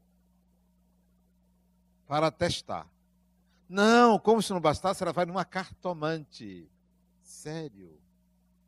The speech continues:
E de vez em quando ela tem uma amiga que bota tarô, ela consulta essa amiga.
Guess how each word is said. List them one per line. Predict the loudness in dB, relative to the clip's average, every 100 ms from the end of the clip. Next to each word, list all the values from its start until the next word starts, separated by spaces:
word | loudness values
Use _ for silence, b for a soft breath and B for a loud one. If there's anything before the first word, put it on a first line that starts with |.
| _ _ _ _ _ _ _ _ _ _ _ _ _ _ _ _ _
E | -10
de | -8 -6
vez | -4 -4 -6
em | -12
quando | -8 -6 -4
ela | -4 -4
tem | -8
uma | -6 -6
amiga | -6 -8 -8 -10 _ _ _ _ _ _ _ _ _ _ _ _
que | -14 -10 -10 -14 _ _ _ _
bota | -12 -8 -6 -8
tarô, | -8 -6 -6 -6 -4
ela | -4 -6
consulta | -10 -18 -18 -18 -18
essa | -16 -16
amiga. | -18 _